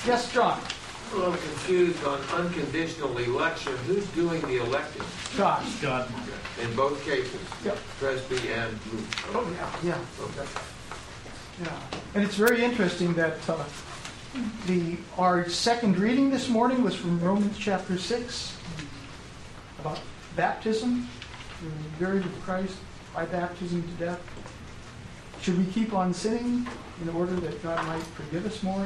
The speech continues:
Speaker 1: Absolutely not. Uh, if we have died with him, we will also live with him. Powerful, powerful text.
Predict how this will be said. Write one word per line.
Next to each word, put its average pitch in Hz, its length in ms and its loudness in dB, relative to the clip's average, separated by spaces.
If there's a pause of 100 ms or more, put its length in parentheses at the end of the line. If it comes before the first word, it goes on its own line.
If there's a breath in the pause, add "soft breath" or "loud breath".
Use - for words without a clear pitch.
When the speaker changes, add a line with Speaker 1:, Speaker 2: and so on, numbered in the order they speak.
Speaker 1:
Absolutely 151 580 -6
not. 165 160 -2 (240)
Uh, - 680 -10
if - 140 -10
we 165 100 2
have - 140 0
died 180 440 2
with 160 180 -6
him, 196 340 2 (140)
we 156 80 -2
will 131 200 0
also 123 180 -4 (120)
live 185 180 0
with 190 180 0
him. 202 260 2 (220)
Powerful, 180 480 -2
powerful 165 400 -6 (100)
text. - 300 -10